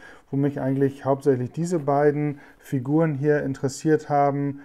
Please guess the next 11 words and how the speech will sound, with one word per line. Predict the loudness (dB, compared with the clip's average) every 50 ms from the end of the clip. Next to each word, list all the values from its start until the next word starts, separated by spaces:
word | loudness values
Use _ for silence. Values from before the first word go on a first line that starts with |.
| -20 -20 -20 _ _
Einmal | -8 -4 -2 0 0 0 0 0 2 2 2 2
Lieutenant | 0 0 -2 -4 -6 -6 -4 -4 -4 -4 -6 -4
Commander | -4 -2 -2 0 0 -2 -2 -2 -4 -4 -4 -4
Worf | -4 -4 -2 0 0 0 0 0 -4 -6 -8 -12 -20 _ _ -20 -20 -20 _ _ _ -6
in | -4 -2 -2 0
seinem | 0 0 0 0 0 0 0 -2 -2 -4 -6 -8 -12 -12
Kriegsoutfit | -10 -6 -6 -6 -6 -6 -10 -12 -8 -6 -2 -2 -2 -2 -4 -6 -6 -6 -6 -6 -8
hier, | -10 -6 -4 -2 -2 0 -2 -2 -4 -6 -10 _ _ _ _ _ _ _
Klingon | -8 -4 -2 0 0 2 0 0 0 0 -2 -2 0
Warrior | 0 2 2 2 2 2 2 0 -2 -2
Worf. | 0 0 0 0 0 -2 -4 -6 -14 -20